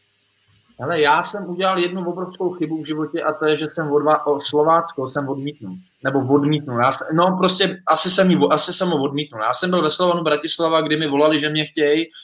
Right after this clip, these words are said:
do České ligy a já jsem, prostě neměl jsem na to rozum. Neměl jsem člověka, který by mi mohl pomoct, v hlavě mi říct: "Hele, eh, za Slovan už teďka"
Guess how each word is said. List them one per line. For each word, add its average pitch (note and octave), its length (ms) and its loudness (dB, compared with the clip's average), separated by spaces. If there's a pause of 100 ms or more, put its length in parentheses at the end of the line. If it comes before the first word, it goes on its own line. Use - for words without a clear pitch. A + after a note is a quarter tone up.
(120)
do C#3 80 -10
České D#3+ 400 -4
ligy B2+ 300 -4
a B2+ 100 0
já C3 160 2
jsem, D3 260 -2 (600)
prostě D3+ 280 -2
neměl D3+ 300 2
jsem D3+ 160 0
na C#3 100 0
to C#3+ 100 0
rozum. C3 300 -4
Neměl C#3 260 0
jsem C#3 200 -2
člověka, C#3 380 -2
který C3+ 240 -2
by C3+ 100 -4
mi C#3 120 -2
mohl C#3 240 -2
pomoct, C3+ 500 -4
v B2+ 100 -8
hlavě C3 260 2
mi C3+ 120 -4
říct: C3 160 -6
"Hele, C#3 260 2 (200)
eh, B2+ 320 2
za B2+ 120 -6
Slovan C3+ 440 0
už C#3 100 -10
teďka" C3+ 380 2